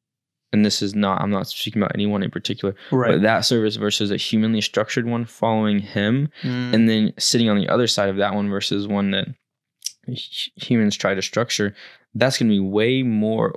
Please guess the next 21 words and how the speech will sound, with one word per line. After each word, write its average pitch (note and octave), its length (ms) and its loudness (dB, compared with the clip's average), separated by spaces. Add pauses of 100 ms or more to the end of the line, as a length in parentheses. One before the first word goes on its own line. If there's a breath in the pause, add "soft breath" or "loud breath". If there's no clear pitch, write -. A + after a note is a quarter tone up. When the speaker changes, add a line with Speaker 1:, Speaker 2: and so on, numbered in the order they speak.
Speaker 1:
orderly G2+ 520 0
than - 180 -2
anything G2+ 440 -2
we G#2+ 220 0
could A2 180 0
have G2+ 120 0
tried - 320 -6
to - 80 -14
order, G2+ 340 0
because G#2 600 -2
Speaker 2:
Correct. - 100 -14
Speaker 1:
he A2+ 180 0
is G#2 140 0
the G2+ 80 -2
one G#2 140 -2
who G#2 120 -4
set G#2 240 -4
the - 60 -18
tone A2 320 -2
for G2 280 -8
it, G#2+ 100 -4